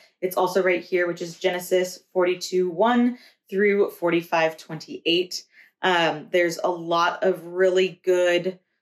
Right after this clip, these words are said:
stories, um, based around this, YouTube videos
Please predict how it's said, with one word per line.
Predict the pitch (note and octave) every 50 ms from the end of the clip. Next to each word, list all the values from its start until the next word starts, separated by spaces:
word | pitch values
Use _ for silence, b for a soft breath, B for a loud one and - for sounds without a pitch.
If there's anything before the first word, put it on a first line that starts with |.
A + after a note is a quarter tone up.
| _ _
stories, | - - - - - - - F#3+ F#3+ F#3+ F#3+ G3+ G3 G3 G3+ F#3 F3 - - - - - -
um, | F3+ F3+ F3+ F3 E3+ E3+ E3
based | E3+ F3+ F3+ F3+ - -
around | F3 E3 G3 G#3+ A3+ A3+ A3
this, | - - A3 A3 A3 A3 -
YouTube | F3 F#3+ A3+ A3 - A#3 A3 - -
videos | A#3 A3+ A3+ A3 A3 G#3+ G#3+ G#3+ G#3+ G#3+